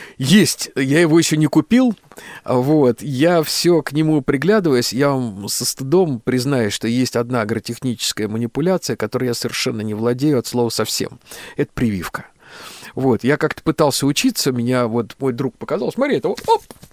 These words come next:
оп, понял, ещё раз. Оп, оп, понял. Я говорю: «Миш, как ты это делаешь?» «Ну вот, смотри, хоп, хоп, понял, у него вот как у фокусника». Я говорю: «Ну, Саш, ну когда ты будешь, как я, по триста прививок в день делать,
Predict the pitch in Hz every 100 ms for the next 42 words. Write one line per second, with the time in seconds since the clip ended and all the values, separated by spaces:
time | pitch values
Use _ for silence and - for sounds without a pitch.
0 | - 370 392 - _ 339 359 160 - 196
1 | 285 143 - - - - 403 - - -
2 | - 392 - _ - 370 320 127 - -
3 | _ _ 110 107 - 165 143 - 180 -
4 | 117 143 165 98 - 110 131 180 143 -
5 | 180 131 - - 262 392 - - 330 370
6 | _ _ 339 370 226 156 208 233 170 214
7 | 240 - 208 - 143 123 107 - - -
8 | - 165 156 - 208 - 196 147 143 190
9 | 202 208 226 254 175 151 160 127 127 143
10 | - - 147 147 110 117 127 135 104 110
11 | 101 101 -